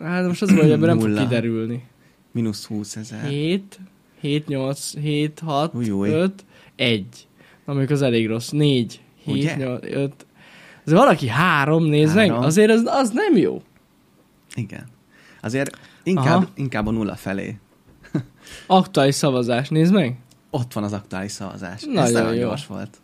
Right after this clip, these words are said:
Speaker 1: Na, ez, ez lehet jobb, mint hogy írkátok a chatbe, egyébként ez igaz.
Speaker 2: Egyébként igen, köszönjük szépen
Speaker 1: Csak
Speaker 2: ezt a
Speaker 1: nincs egyes, azt nézem.
Speaker 2: <clears throat>
Speaker 1: Na, nem baj.
Speaker 2: Eddig a nyolcas
Speaker 1: Kettő,
Speaker 2: vezet.
Speaker 1: négy, hat, nyolc, tíz.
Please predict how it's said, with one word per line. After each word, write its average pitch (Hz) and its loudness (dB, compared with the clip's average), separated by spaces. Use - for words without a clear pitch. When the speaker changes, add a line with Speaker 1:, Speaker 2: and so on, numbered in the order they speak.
Speaker 1:
Na, 208 0
ez, 233 4
ez 220 4
lehet 233 6
jobb, 175 6
mint 165 4
hogy 160 0
írkátok 151 2
a 156 0
chatbe, 156 0
egyébként 156 2
ez 160 2
igaz. 143 0
Speaker 2:
Egyébként 120 -4
igen, 117 0
köszönjük 107 -6
szépen - -6
Speaker 1:
Csak 147 -6
Speaker 2:
ezt 180 0
a 202 4
Speaker 1:
nincs 240 6
egyes, 131 2
azt 135 -6
nézem. 135 2
Speaker 2:
<clears throat> - -20
Speaker 1:
Na, 190 0
nem 165 2
baj. 110 -6
Speaker 2:
Eddig 113 -6
a 110 -4
nyolcas 104 -8
Speaker 1:
Kettő, 180 2
Speaker 2:
vezet. 160 0
Speaker 1:
négy, 160 2
hat, 151 0
nyolc, 147 -2
tíz. 135 -6